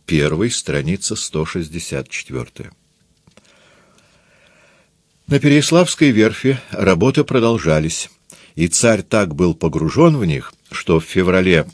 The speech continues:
тысяча шестьсот девяносто второго года Лев Кириллович Нарышкин и князь Борис Алексеевич Голицын сами ездили в Переяславль уговаривать царя приехать в Москву для приёма персидского посла.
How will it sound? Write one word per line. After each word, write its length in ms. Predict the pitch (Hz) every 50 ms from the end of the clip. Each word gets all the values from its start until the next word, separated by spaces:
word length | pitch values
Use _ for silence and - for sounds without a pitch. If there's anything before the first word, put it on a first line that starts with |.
| _ _
тысяча 460 | - 104 92 - 90 80 - - 78
шестьсот 480 | - - 92 - - - 90 82 69 67
девяносто 500 | 73 76 78 73 73 71 - - - 80
второго 400 | - - 73 71 69 65 65 65
года 360 | 65 110 139 123 98 80 - - - - - - - -
Лев 380 | - 90 92 104 98 87 - -
Кириллович 460 | - 87 80 80 78 71 - - -
Нарышкин 640 | 78 69 69 82 101 113 - - - 135 139 139 - _ - - - - -
и 120 | - 87
князь 400 | - - 95 95 90 85 80 67
Борис 380 | 65 82 80 82 82 82 - 87
Алексеевич 600 | 80 76 73 - - 76 71 69 65 - - -
Голицын 580 | 85 76 67 71 78 80 - - 120 127 123 123 - - - - -
сами 420 | - - - 101 98 110 117 117
ездили 480 | 113 110 113 110 110 92 85 101 101 104
в 120 | 98 -
Переяславль 680 | - 95 90 90 92 87 - - 85 85 85 80 82 - - -
уговаривать 720 | - 85 76 85 78 76 82 87 92 95 95 90 92 85 -
царя 380 | - - 78 73 80 80 82
приехать 540 | 80 - 78 73 73 76 73 - - 73 -
в 60 | -
Москву 580 | 73 67 67 - - - - 82 92 127 151 151 - - - - -
для 260 | - 71 71 76 73
приёма 600 | - - 76 67 65 76 92 104 113 120 120 - _ _ _ -
персидского 1000 | 104 107 104 - - - 73 65 - - - - - 78 73 78 78 78 78 _ _ _ _ _ _ _ -
посла. 480 | - 78 - - - - - 127 -